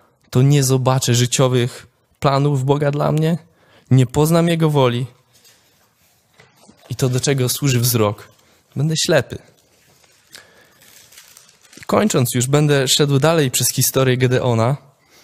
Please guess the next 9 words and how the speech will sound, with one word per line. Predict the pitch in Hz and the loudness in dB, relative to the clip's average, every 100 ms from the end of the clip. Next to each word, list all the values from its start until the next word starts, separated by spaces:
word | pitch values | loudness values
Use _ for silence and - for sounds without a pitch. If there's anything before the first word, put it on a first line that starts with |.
| _ _ _ _ - - - | _ _ _ _ -20 -16 -4
W | - | 0
siódmym | 202 202 185 | 2 2 2
rozdziale | 175 151 165 170 147 110 120 - - _ _ - | 2 0 0 0 0 -2 -4 -12 -20 _ _ -8
przez, | 127 131 - - - | -2 0 0 -2 -2
y, | 127 127 - | -2 -2 -2
pierwsze | 156 165 - 156 | -2 0 0 0
wersety | 151 147 165 147 - 107 113 - - - - | 0 -2 -2 -2 -2 -4 -4 -12 -20 -14 -2
dowiadujemy | 127 135 147 139 135 143 139 113 | 0 2 2 2 2 2 0 0
się, | - 98 | -2 -2